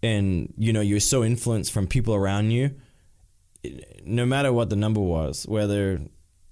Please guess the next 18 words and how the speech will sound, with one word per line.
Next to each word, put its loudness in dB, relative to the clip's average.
somebody 0
offered -2
you -2
three -2
million, 0
you 0
know, 0
or 0
four 0
million, 0
you -4
still -2
wanted 0
five, -6
or -2
you 0
wanted 0
six, -10